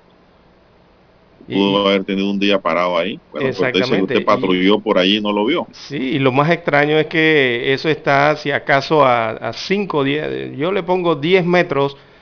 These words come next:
Speaker 2: de uno de los estacionamientos del Parque Metropolitano, donde llega mucha gente y estaciona vehículos todos los días a toda hora.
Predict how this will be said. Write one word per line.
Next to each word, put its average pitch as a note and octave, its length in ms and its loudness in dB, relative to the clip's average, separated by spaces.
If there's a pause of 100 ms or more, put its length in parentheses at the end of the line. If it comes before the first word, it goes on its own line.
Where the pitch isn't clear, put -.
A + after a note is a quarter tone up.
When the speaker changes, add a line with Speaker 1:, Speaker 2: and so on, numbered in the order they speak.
(280)
Speaker 2:
de C3 140 4
uno D#3+ 220 4
de D3+ 80 6
los C3+ 140 0
estacionamientos C#3 800 -2
del C3+ 120 0
Parque C#3 260 -4
Metropolitano, A#2 800 -6
donde C3+ 280 -6
llega C3 200 -2
mucha C3+ 280 -4
gente C3 240 -4
y B2+ 40 -2
estaciona B2 440 -6
vehículos A2+ 580 -8 (760)
todos D3 280 8
los C3 120 2
días C3+ 240 4
a B2+ 140 -2
toda B2+ 260 0
hora. A#2+ 220 -4